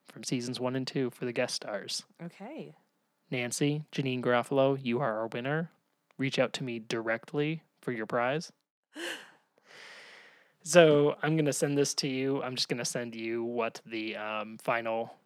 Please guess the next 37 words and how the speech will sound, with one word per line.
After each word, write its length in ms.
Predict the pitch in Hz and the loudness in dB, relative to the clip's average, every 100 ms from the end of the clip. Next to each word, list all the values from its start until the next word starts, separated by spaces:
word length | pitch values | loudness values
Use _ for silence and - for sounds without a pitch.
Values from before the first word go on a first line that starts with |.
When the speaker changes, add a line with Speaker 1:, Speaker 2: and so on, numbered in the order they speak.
| _ - | _ -4
Speaker 1:
bracket 480 | 120 117 151 - - | -2 0 -2 -2 -6
ended 220 | 147 123 | -6 -4
up 120 | 120 131 | -4 -4
looking 340 | 123 135 127 | -6 -6 -4
like 340 | 120 127 - - _ | -2 -2 -6 -18 _
based 240 | 131 123 | -4 -2
on 100 | 123 | -2
our 100 | 117 | -2
polls. 520 | 113 127 131 160 - - | 0 0 0 -2 -4 -6
Speaker 2:
Sure. 320 | - 175 175 | -6 -6 -2
Speaker 1:
Not 460 | 156 190 151 135 127 | 6 6 4 0 2
that 340 | 135 151 131 | 4 4 0
different 460 | 143 - 143 123 - | -4 -2 -4 -4 -6
than 260 | 113 110 | -6 -6
what 200 | 110 107 | -4 -4
it 160 | 117 113 | -6 -6
ended 260 | 107 107 104 | -4 -4 -6
up 160 | 98 | -6
being 300 | 117 107 107 - | -8 -8 -10 -12
between 320 | 123 127 113 | -8 -6 -6
you 140 | 107 101 | -8 -10
and 160 | 113 | -10
me. 240 | 113 - - _ _ | -16 -20 -20 _ _
Speaker 2:
Hmm. 200 | 311 196 175 170 _ _ _ _ _ _ _ _ _ _ _ _ - | -6 -4 -4 -10 _ _ _ _ _ _ _ _ _ _ _ _ -6
Speaker 1:
So 200 | - 113 | -4 -2
Lorenzo 360 | 120 131 131 | 0 0 2
and 120 | 120 123 | 0 -2
Junior 300 | 120 120 113 | -2 -2 -2
won 480 | 113 113 113 123 - - | -2 -2 -2 -8 -10 -4
overall, 640 | 120 117 110 110 131 139 _ | 0 2 4 4 2 -2 _
beating 240 | 131 117 113 | -8 -4 -4
out 120 | 113 | -2
Nancy 360 | 117 113 - | -2 -4 -4
in 80 | 120 | -6
the 40 | 120 | -2
final. 480 | 139 120 131 151 - _ _ _ _ _ _ _ _ _ - | 0 0 0 -2 -4 _ _ _ _ _ _ _ _ _ -8
Speaker 2:
Hmm. 260 | 427 247 | -4 -4